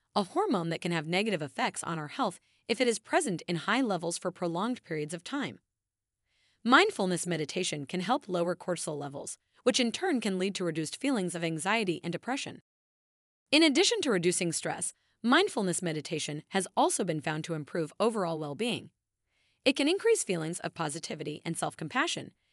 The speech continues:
and can also help individuals develop a greater sense of self-awareness. This self-awareness can lead to improved decision-making, as well as better relationships with others. Mindfulness meditation can also have physical health benefits. It has been found to lower blood pressure,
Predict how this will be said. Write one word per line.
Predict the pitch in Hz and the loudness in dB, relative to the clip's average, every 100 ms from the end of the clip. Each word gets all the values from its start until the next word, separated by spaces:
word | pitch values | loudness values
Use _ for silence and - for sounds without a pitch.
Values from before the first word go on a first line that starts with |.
| _ | _
and | - 294 285 | 0 2 2
can | 262 | 0
also | - 381 - 165 | 2 2 2 0
help | 151 165 | -2 -4
individuals | 160 151 151 156 156 | -4 -4 -6 -6 -8
develop | - 170 170 175 | -6 -4 -2 -2
a | 165 | -6
greater | 160 165 202 | -6 -4 -2
sense | 254 156 151 | -4 -6 -8
of | 160 | -8
self-awareness. | - 143 170 233 262 - - - _ _ _ _ _ _ _ - | -6 -6 -4 -2 -2 -4 -14 -18 _ _ _ _ _ _ _ -2
This | 233 415 | 0 0
self-awareness | - 254 240 175 151 160 | 0 -2 0 -2 -4 -8
can | - 175 170 | -6 -4 -2
lead | 196 | -4
to | 196 180 | -4 -6
improved | 160 - 165 165 | -6 -8 -8 -8
decision-making, | 170 - 160 147 131 - - - _ _ - | -8 -8 -8 -8 -10 -12 -18 -20 _ _ 2
as | 208 180 | 4 4
well | 214 320 | 2 2
as | 196 | 0
better | 175 180 | -2 -2
relationships | 180 175 277 220 175 156 | 0 -2 -2 -2 -4 -6
with | 160 202 | -4 -2
others. | 254 143 - - _ _ _ _ _ _ _ _ - | -2 -6 -10 -16 _ _ _ _ _ _ _ _ 2
Mindfulness | 254 440 440 208 180 185 | 4 4 2 0 0 0
meditation | 175 175 170 147 151 143 | 0 0 -2 -4 -6 -6
can | 208 - | -6 0
also | 240 302 214 | 0 2 0
have | 170 - | -2 -2
physical | 185 170 160 | -4 -2 -4
health | 160 220 - | -4 -4 -4
benefits. | 147 135 - - - _ _ _ _ | -8 -8 -12 -16 -20 _ _ _ _
It | - 302 | 2 4
has | 403 | 4
been | 466 | 2
found | 440 175 165 | 2 0 0
to | 165 | 0
lower | 175 196 170 | 2 2 2
blood | 165 202 | 0 -2
pressure, | - 147 - - | -2 -6 -6 -10